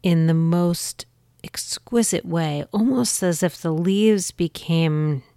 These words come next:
somewhat translucent and on, on fire. The, the color of each leaf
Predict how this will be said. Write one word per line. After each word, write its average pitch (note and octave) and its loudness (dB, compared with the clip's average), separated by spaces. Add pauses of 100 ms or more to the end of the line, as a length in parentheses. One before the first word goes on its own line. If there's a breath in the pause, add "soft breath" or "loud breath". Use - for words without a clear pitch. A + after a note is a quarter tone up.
(180)
somewhat G3 2
translucent D#3+ -2
and D#3 -2
on, D#3 0
on D3 -4
fire. - -4 (960 soft breath)
The, E3 0
the F3+ -4 (120)
color G3+ 0
of D#3+ -2
each - -6
leaf E3 -4